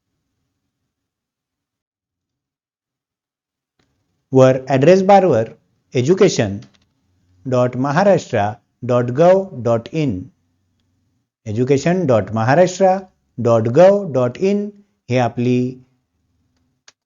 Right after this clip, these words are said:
एज्युकेशन पोर्टलची साइट ओपन केलेली आहे.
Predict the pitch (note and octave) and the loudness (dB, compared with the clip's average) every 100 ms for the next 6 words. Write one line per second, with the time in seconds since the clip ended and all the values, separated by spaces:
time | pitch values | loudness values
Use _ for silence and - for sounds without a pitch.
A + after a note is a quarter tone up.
0 | _ _ _ _ _ _ _ _ - A#2+ | _ _ _ _ _ _ _ _ -8 -2
1 | C#3 E3 F#3+ F#3 F#3 F3 F3+ E3 - D3+ | 0 2 2 4 4 4 2 0 0 2
2 | D3+ D3 C3+ B2+ A#2+ A2+ G#2+ G#2+ F#2+ G#2 | 2 2 0 -2 -2 -2 -2 -2 -4 -8